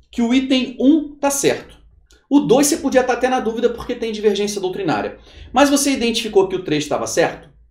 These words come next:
e aqui eu não vou entrar na análise desses itens, que não é o nosso objetivo, mas se você identificou que um e três estavam certos, as únicas opções em que um e três estão certos é a letra D. Não tem nenhuma opção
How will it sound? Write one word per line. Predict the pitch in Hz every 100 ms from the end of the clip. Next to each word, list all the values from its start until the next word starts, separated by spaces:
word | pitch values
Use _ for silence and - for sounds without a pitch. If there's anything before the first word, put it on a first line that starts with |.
| _ - _
e | 139
aqui | 131 131
eu | 156 170
não | 143
vou | 135
entrar | - 120
na | 113
análise | 110 110 110
desses | 117 - 110
itens, | 143 143 98
que | 113
não |
é | 113
o |
nosso | 110 101
objetivo, | 104 101 95 - 143 - - - -
mas | 208 233
se | 277
você | 277 262 294 302
identificou | 285 294 294 - 151
que | 147 170
um | 233
e | 240 -
três | 156 143
estavam | - 135 127
certos, | 120 170 - - - - _ _ _ -
as | 202 190 170
únicas | 330 330 269 220
opções | 233 - 190 156 120 - - - _ _ 165
em | 190
que | - - - -
um | 285 330 - -
e | 254
três | - 185 143
estão | 143 151 147
certos | - 175 - - - _ _
é | 202
a | 202
letra | 175 190 190
D. | 147 147 - _ _ _ _ _ - - _ -
Não | 214 302 294 -
tem | 240 285
nenhuma | 254 233 254 240
opção | 220 - - 202 254 -